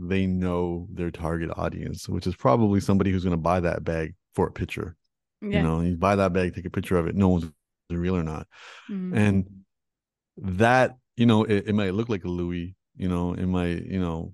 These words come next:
Speaker 1: from far away give the impression of a Louis, but it's not, it doesn't have the craftsmanship. It doesn't feel like it. And it's the same thing with love. So attention isn't love. Attention is that Canal Street love. Attention
Speaker 2: Mm-hmm.
Speaker 1: is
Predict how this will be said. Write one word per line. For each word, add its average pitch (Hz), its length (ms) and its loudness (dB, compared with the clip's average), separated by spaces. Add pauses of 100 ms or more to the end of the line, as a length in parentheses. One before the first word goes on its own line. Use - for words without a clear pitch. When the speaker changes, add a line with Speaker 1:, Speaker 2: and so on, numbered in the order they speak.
Speaker 1:
from 98 120 -2
far 90 260 4
away 87 540 2
give 95 140 -2
the 87 100 0
impression 92 360 0
of 80 80 -2
a 80 40 -4
Louis, 80 280 -6
but 80 180 -6
it's - 140 -4
not, 92 140 0
it 101 40 -2
doesn't 107 140 6
have 90 140 4
the 82 40 -4
craftsmanship. 82 680 -4
It - 20 4
doesn't 85 200 0
feel 90 200 0
like 82 180 -2
it. 80 100 -6
And 104 100 4
it's 107 100 2
the 110 60 -2
same 104 240 2
thing 90 160 0
with 82 140 -2
love. 90 220 2
So 90 120 -2
attention 95 580 2
isn't 82 300 -10
love. 92 380 0 (600)
Attention 101 540 0
is 85 160 -4
that 85 180 -8
Canal 90 300 0
Street 87 240 -10
love. 76 260 -14 (200)
Attention 95 440 2
Speaker 2:
Mm-hmm. 85 200 2
Speaker 1:
is 78 160 -8